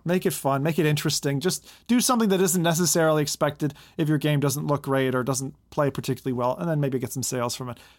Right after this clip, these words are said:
Anyway, let's keep going. Um, aside from Ubisoft, so there wasn't much there. It was a little bit of a deflated jump after Meta kinda had the hype and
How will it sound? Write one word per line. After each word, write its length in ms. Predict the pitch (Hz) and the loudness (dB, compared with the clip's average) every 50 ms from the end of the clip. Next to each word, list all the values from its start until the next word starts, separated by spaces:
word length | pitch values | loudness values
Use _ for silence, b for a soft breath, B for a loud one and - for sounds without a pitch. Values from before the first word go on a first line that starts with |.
| B B | B B
Anyway, 320 | 196 196 202 180 156 - B B B B | 0 2 4 2 2 0 B B B B
let's 160 | 208 208 208 - | -2 -2 0 2
keep 180 | - 226 175 | 0 0 2
going. 400 | - 214 202 196 190 175 151 147 - | 2 2 4 4 4 4 2 2 2
Um, 420 | 175 175 165 165 160 160 156 147 147 B B B B B B B B B B B B | 4 4 4 4 4 2 0 -2 -4 B B B B B B B B B B B B
aside 400 | - 156 - 247 254 302 294 240 | 0 0 2 4 4 4 4 2
from 200 | - - 240 226 226 | 2 0 0 0 0
Ubisoft, 640 | - 233 214 185 180 - - 175 156 156 175 - - | 2 2 4 4 4 4 4 4 4 4 2 0 0
so 120 | - 196 | 0 2
there 80 | 190 208 | 2 2
wasn't 220 | 262 220 226 196 | 2 0 2 2
much 320 | 185 185 190 190 - - | 2 2 4 2 0 0
there. 180 | 180 180 180 180 | 2 2 2 4
It 40 | 180 | 2
was 100 | 165 151 | 2 2
a 40 | 175 | 2
little 300 | 196 247 269 294 277 226 | 2 2 4 4 4 2
bit 120 | 226 220 | 2 2
of 80 | 180 185 | 2 2
a 40 | |
deflated 500 | 175 175 151 - 196 190 185 165 170 147 | 0 0 0 2 2 4 4 4 2 2
jump 240 | 135 180 170 151 156 | 2 2 2 2 2
after 260 | 175 180 165 - 170 | 2 2 2 0 0
Meta 240 | 156 156 165 165 160 147 | 2 2 4 2 2 2
kinda 240 | 151 165 160 156 139 | 2 2 2 2 2
had 180 | 143 160 151 | 2 0 0
the 80 | 135 139 | 0 -2
hype 360 | 117 147 156 156 151 151 - | 0 2 2 2 0 0 -2
and 260 | 147 143 135 131 120 | -4 -4 -4 -6 -8